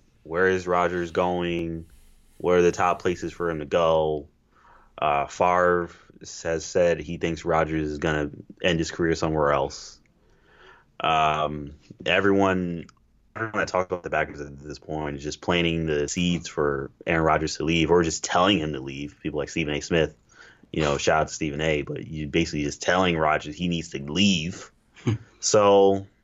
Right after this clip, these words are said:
Speaker 1: I mean, <laughs> we'll see what happens.
Speaker 2: Yeah, I mean, see, I think, I think the, the, the disconnect between the Packers organization and maybe what Packers fans and, and the media are saying about,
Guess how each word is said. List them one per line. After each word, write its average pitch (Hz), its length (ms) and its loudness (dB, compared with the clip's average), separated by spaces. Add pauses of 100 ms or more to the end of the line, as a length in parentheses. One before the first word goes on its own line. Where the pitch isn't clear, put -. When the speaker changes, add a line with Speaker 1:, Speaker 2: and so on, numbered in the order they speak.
(220)
Speaker 1:
I - 80 -4
mean, 127 240 2
<laughs> - 40 -2
we'll 117 500 4
see 131 180 -2
what 131 140 6
happens. 175 340 0
Speaker 2:
Yeah, - 200 -14
I 92 140 -12
mean, 95 440 -8 (960)
see, - 220 2
I 131 200 2
think, 156 520 -4 (1200)
I 127 100 0
think 147 160 0
the, 127 80 -2
the, 131 220 -2 (140)
the 107 100 -4
disconnect 135 680 -2
between 101 800 -8 (800)
the - 100 -6
Packers 113 400 -4
organization 95 1080 -6 (140)
and 80 680 -8 (540)
maybe 92 200 0
what 90 180 4
Packers 98 360 0
fans 98 420 0
and, 85 200 -4
and 76 120 -10
the 80 60 -6
media 98 380 4
are 98 40 6
saying 98 320 2
about, 85 300 2